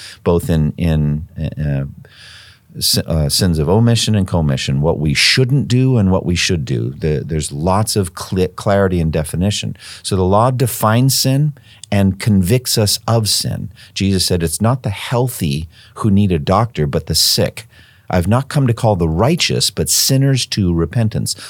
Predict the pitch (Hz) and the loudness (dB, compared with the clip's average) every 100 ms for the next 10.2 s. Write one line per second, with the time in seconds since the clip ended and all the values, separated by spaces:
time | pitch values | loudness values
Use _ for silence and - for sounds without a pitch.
0 | - 101 123 139 - 139 135 95 78 73 | -4 2 4 2 2 0 0 0 -2 -2
1 | - _ 76 104 123 123 117 80 85 113 | -6 _ -2 2 2 0 0 0 2 2
2 | 110 82 82 58 - - - 80 135 160 | 2 0 0 -2 -6 -12 -6 0 2 2
3 | 90 90 - 80 - - 135 85 71 80 | 2 2 0 -2 0 0 2 2 0 -4
4 | - - - 92 85 92 101 92 - 85 | -12 -20 -4 0 2 2 2 -2 -4 -2
5 | 73 - - 76 101 - - - - 98 | -2 -4 -4 -4 -4 -10 -18 -14 0 0
6 | 85 - - 73 135 175 117 - - 135 | 0 -4 -4 0 2 2 0 -2 0 0
7 | 160 110 92 85 95 87 98 90 76 82 | 0 0 0 0 0 0 2 2 0 -2
8 | 85 78 85 78 85 80 - - - - | -2 -2 0 -2 -2 -2 -4 -8 -12 -8
9 | 92 87 104 95 90 73 - 78 65 65 | -6 0 2 2 0 -2 -2 -4 -2 -4
10 | - | -6